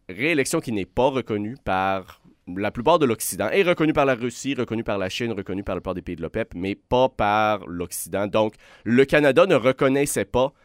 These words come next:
et ne reconnaît toujours pas Nicolas Maduro comme étant le président légitime du Venezuela.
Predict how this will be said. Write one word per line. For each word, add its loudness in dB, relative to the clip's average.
et 0
ne 2
reconnaît 0
toujours -4
pas 4
Nicolas 0
Maduro -2
comme -2
étant 0
le 0
président -4
légitime -2
du -10
Venezuela. -6